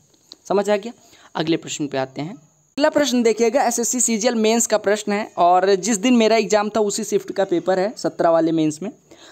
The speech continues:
तो बड़ा ही आसान सा प्रश्न था, बस इसको हाइपर बना दिया गया, बहुत हाइप क्रिएट की गई कि ऐसे ऐसे प्रश्न आ रहे हैं।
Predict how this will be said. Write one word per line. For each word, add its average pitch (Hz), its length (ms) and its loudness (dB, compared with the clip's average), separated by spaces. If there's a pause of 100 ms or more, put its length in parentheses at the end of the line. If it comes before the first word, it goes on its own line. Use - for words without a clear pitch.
(200)
तो 202 60 0
बड़ा 277 160 2
ही 311 140 4
आसान 262 400 0
सा 262 80 -2
प्रश्न 247 380 -2
था, 247 40 0
बस 240 220 -2
इसको 247 240 -2
हाइपर 214 440 0
बना 202 280 2
दिया 208 180 2
गया, 214 180 2
बहुत 196 240 -4
हाइप 190 280 0
क्रिएट 196 260 2
की 190 120 -2
गई 190 140 4
कि 190 140 2
ऐसे 170 240 2
ऐसे 185 180 -2
प्रश्न 175 340 -8
आ 165 120 0
रहे 175 100 -4
हैं। 226 80 -14